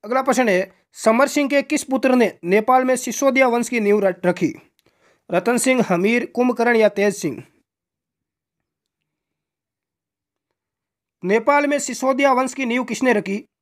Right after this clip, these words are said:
समर सिंह के पुत्र कुंभकर्ण ने रखी थी। से आपका यहाँ पर राइट आंसर होगा।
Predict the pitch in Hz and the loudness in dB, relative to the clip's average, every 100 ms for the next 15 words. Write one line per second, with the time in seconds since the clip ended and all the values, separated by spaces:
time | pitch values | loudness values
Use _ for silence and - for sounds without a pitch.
0 | _ _ _ _ _ _ _ _ _ _ | _ _ _ _ _ _ _ _ _ _
1 | - 240 254 - 277 269 - 254 262 262 | -4 0 2 0 0 0 -2 -2 -2 0
2 | 294 277 262 247 208 170 160 127 - _ | 2 2 2 2 0 -2 -6 -10 -16 _
3 | _ _ _ _ _ _ _ _ _ _ | _ _ _ _ _ _ _ _ _ _
4 | _ - - 254 262 233 254 233 208 208 | _ -12 -2 2 2 0 -2 0 0 -2
5 | 202 202 196 180 147 131 | -2 -4 -6 -6 -8 -10